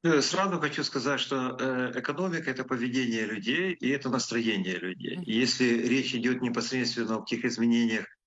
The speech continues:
Speaker 1: эм, которые произошли на российской бирже, на российском фондовом рынке и не только, э, вот, это, в общем-то, с моей точки зрения, абсолютно спекулятивное настроение.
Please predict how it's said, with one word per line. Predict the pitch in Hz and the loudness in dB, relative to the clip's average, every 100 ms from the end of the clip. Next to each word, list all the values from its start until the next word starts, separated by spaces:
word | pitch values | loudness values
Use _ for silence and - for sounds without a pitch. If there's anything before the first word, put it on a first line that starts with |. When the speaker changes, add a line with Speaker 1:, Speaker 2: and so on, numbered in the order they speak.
| _ _ _ - | _ _ _ -2
Speaker 1:
эм, | 113 113 | 0 2
которые | 117 117 117 117 | 2 2 2 2
произошли | 113 117 113 107 123 | 2 0 0 0 0
на | 113 | 0
российской | 110 - 113 - 117 | -2 -2 -2 -2 -2
бирже, | 165 190 156 | -2 0 -2
на | 123 | -2
российском | 107 135 - 117 | -2 -4 -4 -4
фондовом | - 185 175 156 139 | -2 0 0 0 0
рынке | 143 131 117 | 0 0 0
и | 113 | 0
не | 117 | 0
только, | 117 190 190 175 - - _ _ - | 0 0 0 -4 -6 -18 _ _ 0
э, | 139 | 2
вот, | 135 143 131 156 | 2 2 2 0
это, | 180 180 | -2 -2
в | 170 | -2
общем-то, | 165 143 131 | -4 -4 -4
с | 131 | -4
моей | 135 139 | -2 0
точки | 147 139 139 | 0 0 0
зрения, | 127 147 147 123 | 2 2 0 0
абсолютно | 127 123 135 127 | 0 -2 0 -2
спекулятивное | - 120 123 117 117 101 92 | -2 0 0 2 0 0 -2
настроение. | 92 90 - 87 90 - - | -4 -4 -4 -4 -6 -8 -12